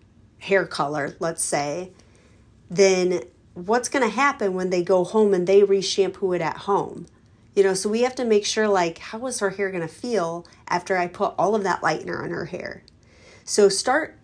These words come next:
writing out different responses that you could, that you could ask your client when they give you this objection.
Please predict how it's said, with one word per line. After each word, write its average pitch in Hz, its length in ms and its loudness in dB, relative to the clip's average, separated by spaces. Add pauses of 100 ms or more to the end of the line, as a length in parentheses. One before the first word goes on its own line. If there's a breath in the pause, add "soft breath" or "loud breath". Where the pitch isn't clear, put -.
(120)
writing 233 460 2
out 185 440 0 (340)
different 233 640 0
responses 208 1040 0 (120)
that 196 300 0
you 208 160 -4
could, 190 520 -2 (880)
that 190 400 0
you 233 160 -2
could 226 380 0
ask 226 560 -2 (580 soft breath)
your 220 160 4
client 226 520 -2
when 196 160 0
they 185 140 0
give 220 220 0
you 220 100 -2
this 196 180 0
objection. - 760 -6